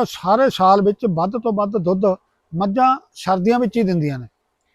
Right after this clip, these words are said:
ਇਸ ਕਰਕੇ ਦੋ ਤਿੰਨ ਚੀਜ਼ਾਂ ਮੱਝਾਂ ਦੀ ਖੁਰਾਕ ਦੇ ਵਿੱਚ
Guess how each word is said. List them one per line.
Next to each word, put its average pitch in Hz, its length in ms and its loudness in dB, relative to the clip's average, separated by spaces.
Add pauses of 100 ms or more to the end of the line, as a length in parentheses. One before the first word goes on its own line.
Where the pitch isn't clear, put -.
(300)
ਇਸ 220 220 8
ਕਰਕੇ 220 440 2
ਦੋ 175 360 4
ਤਿੰਨ 226 280 -2
ਚੀਜ਼ਾਂ 208 480 0
ਮੱਝਾਂ 190 360 -2
ਦੀ 220 100 -4
ਖੁਰਾਕ 175 440 -4
ਦੇ 190 140 -2
ਵਿੱਚ 196 400 -4